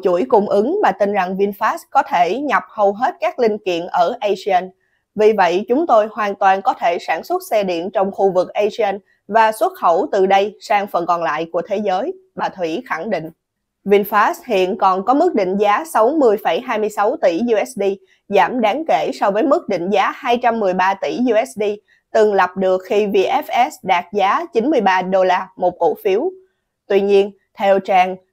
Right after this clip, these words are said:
companies market cap dot com, công ty vẫn là nhà sản xuất xe điện giá trị thứ hai thế giới chỉ sau Tesla của tỷ phú Elon Musk. Quý vị và các bạn vừa theo dõi chương trình cập nhật tin tức của Ngọc Thơ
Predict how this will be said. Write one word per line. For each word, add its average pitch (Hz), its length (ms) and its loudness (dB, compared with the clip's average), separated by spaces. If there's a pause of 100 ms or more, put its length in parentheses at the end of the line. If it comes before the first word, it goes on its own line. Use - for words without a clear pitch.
companies 220 680 2
market 254 460 -2 (180)
cap 220 260 -2 (120)
dot 208 240 0
com, 180 280 -2 (300)
công 240 220 4
ty 214 220 2
vẫn 208 360 0
là 254 120 0
nhà 202 180 -2
sản 196 220 -4
xuất 370 200 -2 (100)
xe 214 120 2
điện 180 280 -2
giá 220 140 0
trị - 300 -2
thứ 240 200 0
hai 196 340 -4
thế 208 100 -2
giới 226 480 0
chỉ 175 160 -2 (100)
sau 196 300 -2
Tesla 196 460 -2 (160)
của 185 300 4
tỷ 180 120 -2 (100)
phú 220 320 2
Elon 180 380 0
Musk. 190 320 -10 (440)
Quý 247 140 2
vị 190 240 2
và 165 140 -6
các 269 200 -2
bạn 175 260 -2
vừa 190 180 0
theo 190 200 -4
dõi 180 320 -4
chương 208 180 0
trình 175 160 -2
cập - 200 -6
nhật 175 160 -8
tin 190 160 -6
tức 302 200 -4
của 240 80 -4
Ngọc 220 240 -6
Thơ 185 220 -4